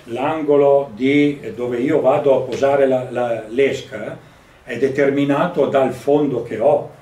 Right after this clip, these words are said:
dalla profondità, dagli ostacoli, dove voglio sfiorare l'ostacolo. Quindi cambio l'angolo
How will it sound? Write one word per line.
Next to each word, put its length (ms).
dalla 220
profondità, 880
dagli 260
ostacoli, 800
dove 300
voglio 300
sfiorare 520
l'ostacolo. 720
Quindi 420
cambio 400
l'angolo 680